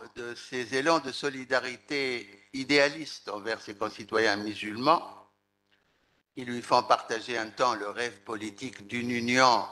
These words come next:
dépassant les clivages communautaires, celui qu'il réalisera pour quelque temps avec son camarade Ibn Smaïn, rêvant que la communion réalisée à dix personnes, écrit-il,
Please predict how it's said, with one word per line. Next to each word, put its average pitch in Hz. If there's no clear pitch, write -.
dépassant 117
les 107
clivages 107
communautaires, 104
celui 151
qu'il 139
réalisera 127
pour -
quelque 127
temps 117
avec 101
son 113
camarade 107
Ibn 95
Smaïn, 123
rêvant 139
que -
la 107
communion 151
réalisée 117
à 98
dix 104
personnes, 120
écrit-il, 120